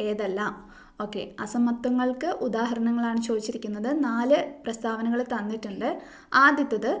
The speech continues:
ഭൗതിക ജോലികൾ ചെയ്യുന്നവർക്ക് ശാരീരിക ജോലികൾ ചെയ്യുന്നവരെക്കാൾ കൂടുതൽ വില നൽകുന്നത്. ഓക്കെ, രണ്ടാമത്തേത്, വെളുത്ത വർഗ്ഗക്കാർ താമസിക്കുന്ന സ്ഥലങ്ങളിൽ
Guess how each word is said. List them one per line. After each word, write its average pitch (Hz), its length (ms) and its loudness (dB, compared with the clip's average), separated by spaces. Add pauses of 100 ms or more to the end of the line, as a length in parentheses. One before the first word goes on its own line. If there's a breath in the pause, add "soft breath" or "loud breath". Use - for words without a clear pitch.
(380 loud breath)
ഭൗതിക 302 680 4
ജോലികൾ 262 460 6
ചെയ്യുന്നവർക്ക് 226 800 2 (200)
ശാരീരിക 285 680 4
ജോലികൾ 240 560 2
ചെയ്യുന്നവരെക്കാൾ 226 920 -2 (160)
കൂടുതൽ 240 580 2
വില 226 260 2
നൽകുന്നത്. 185 600 -2 (420 loud breath)
ഓക്കെ, 196 180 -6
രണ്ടാമത്തേത്, 202 640 -4 (440 loud breath)
വെളുത്ത 269 440 4
വർഗ്ഗക്കാർ 277 640 4 (160)
താമസിക്കുന്ന 247 680 2
സ്ഥലങ്ങളിൽ 208 680 0